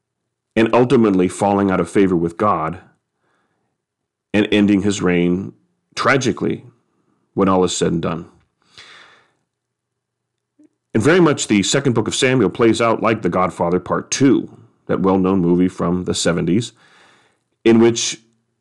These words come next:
like Michael Corleone, is at the height of his influence and power, eventually alienates himself from everybody, his wife, his half-brother,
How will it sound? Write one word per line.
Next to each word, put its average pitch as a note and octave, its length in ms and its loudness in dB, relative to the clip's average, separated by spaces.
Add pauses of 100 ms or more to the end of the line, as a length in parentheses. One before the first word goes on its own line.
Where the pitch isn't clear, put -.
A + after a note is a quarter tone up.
(240)
like G#2+ 240 0
Michael A2 320 0
Corleone, A2+ 720 0 (720)
is G#2 120 -2
at F#2+ 100 0
the F2+ 80 -2
height C3 300 0
of - 120 -2
his G#2 380 2
influence A2+ 500 2
and F2 100 -6
power, G#2 540 -2 (480)
eventually A2+ 540 2
alienates A#2+ 480 4
himself F#2+ 360 -2
from - 240 -6
everybody, A2 920 0
his F#2 180 -6
wife, A#2 460 0 (480)
his F#2 200 -2
half-brother, A2+ 800 0